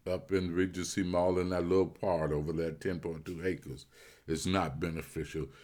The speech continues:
The city should have bought that mall years ago when there was somewhat of a reasonable price. And we could have developed the area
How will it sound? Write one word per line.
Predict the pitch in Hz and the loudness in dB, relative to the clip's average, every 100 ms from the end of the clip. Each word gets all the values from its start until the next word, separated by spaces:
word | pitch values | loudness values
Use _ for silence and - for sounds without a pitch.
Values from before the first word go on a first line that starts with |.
| - - _ - - | -20 -20 _ -20 -10
The | 90 | -4
city | - 156 135 | 2 6 8
should | 113 104 | 6 4
have | 87 | 2
bought | 80 90 90 98 | 2 0 -2 0
that | 90 76 | 0 0
mall | 85 92 87 76 78 | 0 4 4 2 0
years | 85 98 101 95 78 | 2 4 6 4 4
ago | 80 73 78 | 2 4 4
when | 78 80 | 2 0
there | 82 80 | 0 2
was | 80 78 - | 2 0 -2
somewhat | - 104 90 80 78 | 2 4 4 2 2
of | 71 | 2
a | 78 | 2
reasonable | 82 87 76 78 71 71 | 2 0 0 -2 -2 -4
price. | - 196 64 57 - - _ _ _ _ _ | -6 -10 -10 -14 -18 -20 _ _ _ _ _
And | 98 98 95 | 0 2 4
we | 104 | 2
could | 104 - 92 | 4 2 2
have | 82 | 4
developed | 78 76 98 127 98 - | 0 2 2 4 4 4
the | 80 80 | -4 -2
area | 69 67 71 | -4 -4 -8